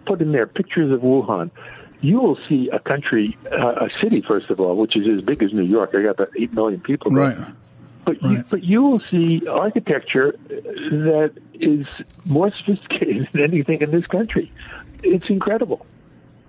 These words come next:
Speaker 1: And we did it.
Speaker 2: <laughs> Because I was just gonna say, eh, they, we, we, we, uh, we aided them. All right, uh, Rick, what's the future? Uh, i-, i-, is the, is the political reality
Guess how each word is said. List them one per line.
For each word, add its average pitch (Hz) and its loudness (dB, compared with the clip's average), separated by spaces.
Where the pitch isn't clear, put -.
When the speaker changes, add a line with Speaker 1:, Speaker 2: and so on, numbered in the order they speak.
Speaker 1:
And 139 2
we 175 4
did 208 2
it. - -4
Speaker 2:
<laughs> 160 2
Because 170 4
I 175 4
was 170 4
just 170 2
gonna 175 2
say, 147 2
eh, 156 4
they, 170 4
we, 160 4
we, 165 4
we, 175 6
uh, 147 4
we 160 4
aided 170 4
them. 156 2
All 196 6
right, 175 2
uh, 170 6
Rick, 220 2
what's 226 4
the 277 2
future? 226 2
Uh, 175 4
i-, 247 -4
i-, 233 2
is 226 4
the, 214 4
is 190 2
the 180 2
political 240 2
reality 190 4